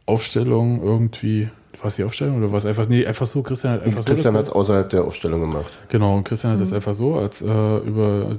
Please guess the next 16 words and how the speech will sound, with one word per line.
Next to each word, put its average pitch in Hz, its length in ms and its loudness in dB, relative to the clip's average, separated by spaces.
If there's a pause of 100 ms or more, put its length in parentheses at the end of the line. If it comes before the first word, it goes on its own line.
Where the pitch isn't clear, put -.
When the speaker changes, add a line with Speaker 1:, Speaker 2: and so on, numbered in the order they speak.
Speaker 1:
die 104 420 -2
Stadion-Lautsprecher 110 1400 -2 (560)
gesagt 110 460 -2
und 110 120 2
dann 104 220 2
gab's - 460 -8
Ständchen 147 680 0 (520)
und, 110 380 -2
äh, 104 360 2
Speaker 2:
Es 101 60 -2
fing, 107 60 -4
Speaker 1:
den 101 120 -2
Speaker 2:
fing, 101 240 0
fing 98 200 -2
an 107 160 2
mit 117 120 2